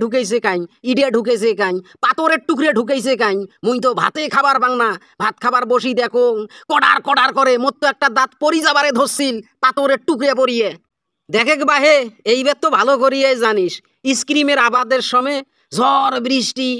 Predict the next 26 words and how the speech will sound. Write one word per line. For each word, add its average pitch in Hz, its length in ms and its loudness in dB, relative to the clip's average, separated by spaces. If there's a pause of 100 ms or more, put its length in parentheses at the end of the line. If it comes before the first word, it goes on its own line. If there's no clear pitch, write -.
(200)
ওই 285 160 2
যে 339 200 0
ওঠে 277 240 2
না, 247 140 2 (300)
মানুষ 226 320 0
আদা 240 260 2
শুকেন 247 340 -2
করি 233 220 0
উঠেছে, 220 440 -2 (280)
ওই 247 100 2
জন্য 269 220 0 (120)
এখনা 269 240 0 (260)
পাটকের 247 440 -2
টুকরে, 262 320 0 (300)
এখনা 254 300 0
ইটের 262 260 0
টুকরে 262 280 -2 (280)
পাবু। 226 300 0 (480)
দেখেন 262 300 2 (100)
সলিমুদ্দি 320 480 0
চাচা, 285 300 2 (240)
কথা 277 200 2 (120)
খালি 277 240 0
পেঁচান 262 360 0 (100)
না, 185 80 -2 (160)
কথা 262 200 0